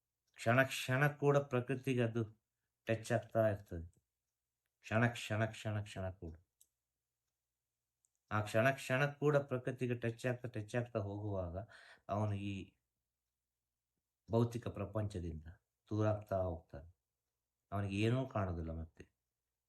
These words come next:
ಮತ್ತೆ ಅವನು ಯಾರು ಅಂತಲೇ ಗೊತ್ತಿಲ್ಲ. ಅವನನ್ನೇ ಅವ ಕಳೆದುಕೊಳ್ತಾನೆ. ಅವನನ್ನೇ ಅವನು ಕಳೆದುಕೊಳ್ಳುವಾಗ ಅವನೊಳಗೆ ಗುರುವಿನ ಚೈತನ್ಯ ಬಂದು ಕೂತ್ಕೊಳ್ತದೆ.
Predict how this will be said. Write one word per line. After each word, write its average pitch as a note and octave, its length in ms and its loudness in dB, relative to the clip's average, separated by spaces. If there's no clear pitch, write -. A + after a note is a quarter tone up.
ಮತ್ತೆ A2+ 220 2
ಅವನು A#2 180 4
ಯಾರು A#2 340 6
ಅಂತಲೇ B2+ 360 0
ಗೊತ್ತಿಲ್ಲ. F#2+ 580 -4
ಅವನನ್ನೇ B2 460 4
ಅವ A#2 160 2
ಕಳೆದುಕೊಳ್ತಾನೆ. F2+ 1120 -6
ಅವನನ್ನೇ B2 840 4
ಅವನು A#2+ 240 4
ಕಳೆದುಕೊಳ್ಳುವಾಗ G#2+ 840 -2
ಅವನೊಳಗೆ F#2+ 720 -4
ಗುರುವಿನ F#2+ 340 -6
ಚೈತನ್ಯ E2 520 -10
ಬಂದು G2 240 -8
ಕೂತ್ಕೊಳ್ತದೆ. D3 600 -6